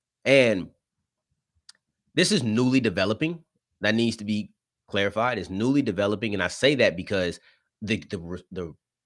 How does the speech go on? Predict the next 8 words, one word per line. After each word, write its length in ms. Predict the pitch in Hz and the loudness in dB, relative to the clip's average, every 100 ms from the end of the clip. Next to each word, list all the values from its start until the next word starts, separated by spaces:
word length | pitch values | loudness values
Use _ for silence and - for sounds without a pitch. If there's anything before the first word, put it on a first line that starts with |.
| _ | _
relationship 840 | 113 101 117 151 - 127 - 123 98 | -4 2 4 4 4 -2 0 -2 -2
between 420 | 98 - 113 98 | -6 -2 0 2
Marcus 400 | 104 113 110 98 | 2 2 0 -6
Freeman, 420 | - 127 117 101 | -4 0 0 0
the 140 | 95 90 - _ _ | -2 -6 -12 _ _
new 320 | 98 113 131 | 0 4 6
head 300 | 117 113 90 | 6 2 0
coach 400 | - 101 95 - | -2 -2 -2 -8